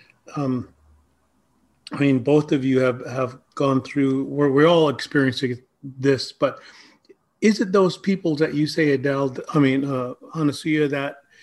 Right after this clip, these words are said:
sixty, sixty percent of the world is connected somehow,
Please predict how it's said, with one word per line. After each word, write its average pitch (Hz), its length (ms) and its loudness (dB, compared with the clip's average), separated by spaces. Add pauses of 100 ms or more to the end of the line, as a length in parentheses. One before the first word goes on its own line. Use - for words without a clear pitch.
(180)
sixty, 170 520 -6 (200)
sixty - 340 -8
percent 156 400 -2
of 139 80 -2
the 139 80 -2
world 143 320 -2
is 127 160 -2
connected 139 640 0
somehow, 127 540 -8